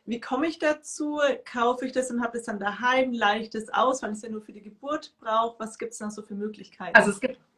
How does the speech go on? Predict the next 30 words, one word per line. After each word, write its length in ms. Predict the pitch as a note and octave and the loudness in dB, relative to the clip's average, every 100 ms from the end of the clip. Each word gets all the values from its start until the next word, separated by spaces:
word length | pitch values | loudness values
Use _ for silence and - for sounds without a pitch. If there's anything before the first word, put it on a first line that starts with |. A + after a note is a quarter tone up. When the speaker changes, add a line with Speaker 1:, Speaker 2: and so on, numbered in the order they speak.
| _ _ - - - | _ _ -16 -12 -10
Speaker 2:
verschiedene 300 | G#3 B3 D4+ | -6 0 2
Möglichkeiten. 680 | C#4+ D4 C#4+ - B3+ B3+ G#3+ | 2 -2 -6 -2 -2 -2 -6
Wir 140 | - | 0
haben 320 | G3+ G3+ G3 | 2 2 0
einen 240 | F#3+ F#3+ F#3+ | -4 -4 -2
Shop 280 | - E4 - | -2 -2 -2
unter 320 | G#3 G3 F#3+ | -4 -4 -2
w 60 | G3 | -2
w 200 | G3 G3 | 0 -2
w 140 | F#3+ | -2
geburts 640 | F#3+ F#3+ G#3+ - - - - G3+ F#3 F3+ - | -4 -4 -2 -2 -8 -12 -2 0 0 -2 -4
tanz 300 | - F3+ G3 | -2 -2 -4
punkt 260 | - F3 D#3+ | -6 -4 -4
d 260 | - A3+ D4+ | 0 4 4
e. 80 | - - - - _ | 2 -12 -20 -20 _
Da 160 | - A#3+ | 10 10
könnt 200 | - A#3 | 8 0
ihr 60 | G3 | 0
das 160 | F#3+ - | -4 -2
Gerät 400 | F3 E3+ D#3+ - | -2 -2 -6 -6
kaufen, 500 | - F#3+ B3 C4+ G4 - _ _ _ _ | 2 4 4 2 -6 -14 _ _ _ _
ähm, 540 | A3 G#3+ G#3 G3+ G3 G3 | 2 2 2 0 -2 -4
oder 300 | - G#3 G3+ | 0 2 2
auch 80 | G3 - _ - - | 0 -4 _ -16 -6
mieten. 580 | E3+ F3 E3 D3+ - - _ _ - _ _ - - - - _ | -4 -4 -2 -2 -4 -12 _ _ -20 _ _ -20 -20 -20 -20 _
Ähm, 440 | - F#3+ F#3+ F#3+ - | 6 10 10 8 8
kaufen 400 | C4 C#4 D#4 C#4 | 10 10 10 6
lohnt 260 | B3 B3 | 6 4
sich 220 | B3 A#3 - | 0 -2 4
dann, 520 | G3+ G#3 G#3 G#3 | 6 6 2 -2